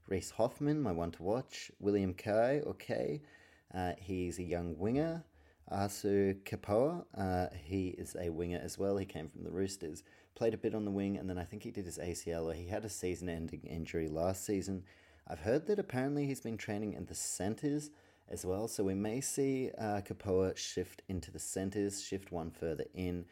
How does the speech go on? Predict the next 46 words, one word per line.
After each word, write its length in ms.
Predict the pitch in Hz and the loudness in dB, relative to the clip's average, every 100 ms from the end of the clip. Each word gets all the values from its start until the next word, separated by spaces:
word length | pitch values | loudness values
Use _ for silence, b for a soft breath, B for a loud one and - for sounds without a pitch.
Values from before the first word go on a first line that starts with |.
| B B | B B
from 220 | - 85 | -8 -6
the 80 | 76 | -4
wing 480 | 78 113 117 120 123 | 0 2 2 0 -4
this 220 | - - | -8 -6
season, 580 | - - 120 127 123 123 | -4 2 4 4 2 -2
so 140 | 123 | 0
that's 220 | 87 82 85 | -2 -2 -2
a 20 | |
little 180 | 87 85 | -2 -2
bit 120 | 85 | -2
of 40 | |
a 40 | 87 | -2
note 300 | 85 87 - - | 0 0 -2 0
there. 400 | 120 131 135 135 B B B B B - | 4 6 4 0 B B B B B 0
Uh, 140 | 95 - | 0 2
Dane 320 | - 101 98 95 | 2 4 6 4
Laurie, 340 | 110 123 135 | 4 4 2
the 160 | 131 - | -2 -12
fullback, 560 | - 117 113 120 120 | -4 -2 2 0 0
he 240 | - 90 90 | -4 -2 -2
is 220 | 58 - | -4 -4
out 220 | 85 85 | -4 -4
to 80 | - | -8
start 300 | - 85 76 | -4 -4 -4
the 60 | - | -6
season, 440 | - 95 98 101 | -2 0 0 2
I 100 | 95 | 0
believe, 480 | 90 95 95 92 92 b b b - | 0 0 2 0 -6 b b b -2
but 320 | 87 82 - | 0 0 -2
he 200 | 98 104 | 0 0
should 260 | - 95 85 | 2 -2 0
be 160 | 85 | 2
their 160 | 85 85 | 4 2
long-term 540 | 80 78 78 - 80 | 2 -2 -4 -8 -10
fullback. 560 | 71 - 90 85 87 87 | -8 2 2 4 2 0
I 100 | 65 | -4
believe 340 | 78 80 80 73 | -4 -2 -2 -2
that 180 | 80 | -2
is 240 | - 78 - | -2 -8 -6
the 100 | 78 | -4
way 220 | 78 78 | -2 -2
they 180 | 73 69 | -2 -4
are 140 | 73 | -4
leaning 480 | 76 87 113 123 110 | -2 0 0 2 2
as 160 | 87 - | -2 -4
well. 440 | 113 143 139 143 | 0 2 2 -2